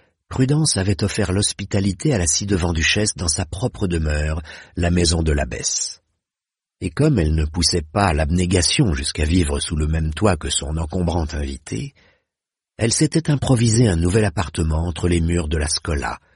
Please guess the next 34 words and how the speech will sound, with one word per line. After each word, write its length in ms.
dans 120
une 240
dépendance 560
de 100
la 140
bibliothèque. 880
Telle 260
était 340
la 160
situation 800
qui 140
la 100
privait 460
de 100
certaines 540
commodités 640
privées 560
et 80
lui 200
valait 280
de 80
convoquer 480
ses 240
interlocuteurs 880
au 80
milieu 400
des 200
ateliers 440
de 140
copie, 640
d'enluminure 840
et 80
de 100
reliure. 880